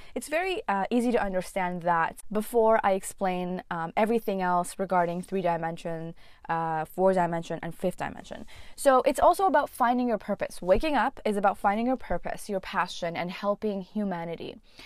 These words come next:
It's when you begin to understand your flaws, the mistakes. It's be-, it's when you understand the failures and the pain. They were necessary. They made sense. And it's about the overall life experiences that you have through a different eye,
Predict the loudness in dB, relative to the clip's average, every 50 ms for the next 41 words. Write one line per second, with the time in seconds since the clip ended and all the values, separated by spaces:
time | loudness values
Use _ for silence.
0 | -18 -10 -4 -4 -4 0 0 0 0 0 0 0 -2 -2 -2 -4 -4 -4 -4 -4
1 | -4 -4 -6 -8 -8 -6 -4 -2 -2 -2 -2 -4 -4 -4 -6 -6 -6 -8 -8 -4
2 | -2 0 2 2 0 -2 -4 -6 -10 -14 -18 -20 -18 -16 -10 -8 -6 -6 -6 -6
3 | -4 0 2 2 2 2 0 -6 -12 -10 -10 -10 -10 -10 -10 -10 -8 -8 -8 -8
4 | -6 -6 -4 -4 -2 -4 -4 -4 -4 -6 -8 -8 -10 -8 -6 -4 -4 -4 -4 -6
5 | -8 -8 -8 -6 -2 -2 0 0 0 -2 -2 0 0 0 0 -2 -4 -4 -6 -4
6 | -6 -6 -6 -8 -8 -6 -4 -4 -2 -4 -4 -6 -8 -10 -12 -14 -20 -16 -14 -14
7 | -10 -4 -2 -2 0 0 -2 -2 -2 -4 -4 -4 -4 -6 -8 -8 -4 -4 -2 -2
8 | -2 -2 -4 -4 -4 -4 -2 -2 -4 -4 -6 -10 -16 -14 -10 -6 -6 -4 -4 -6
9 | -8 -10 -12 -14 -16 -18 -20 -14 -8 -6 -4 -4 -2 -4 -4 -2 0 -2 -2 -2
10 | -4 -6 -4 -4 -4 -2 -2 -2 -2 -2 -2 -2 -2 -2 -2 -4 -6 -12 -16 -14
11 | -14 -10 -4 0 2 2 2 0 -2 -4 -6 -6 -8 -6 -4 -4 -4 -4 -6 -8
12 | -10 -8 -6 -6 -6 -6 -8 -12 -8 -4 -2 0 0 0 0 -2 -6 -8 -6 -6
13 | -6 -6 -6 -6 -6 -6 -6 -8 -8 -8 -10 -10 -10 -10 -12